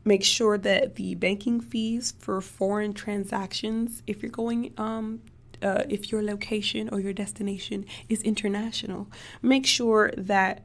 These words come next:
the banking fees for foreign transactions, um, you check on that, because it can get quite expensive depending on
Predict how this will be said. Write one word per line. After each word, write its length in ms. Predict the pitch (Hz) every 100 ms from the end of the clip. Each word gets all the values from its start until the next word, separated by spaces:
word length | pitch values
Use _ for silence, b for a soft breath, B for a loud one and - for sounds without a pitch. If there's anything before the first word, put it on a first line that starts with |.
| - -
the 240 | 190 196 185
banking 440 | 175 180 196 208
fees 340 | 202 202 202 208
for 240 | - 180
foreign 340 | 175 180 175
transactions, 880 | 175 196 180 - - - - - 208 B B B B -
um, 480 | 156 - - - -
you 140 | 196
check 240 | - 208 -
on 160 | -
that, 240 | 156 - - B B -
because 340 | - 196 185 165
it 100 | 175
can 320 | 196 185 185
get 240 | 170 -
quite 260 | - 196 202
expensive 560 | - - 196 196 -
depending 400 | 190 196 196 190 196
on 380 | 196 190 208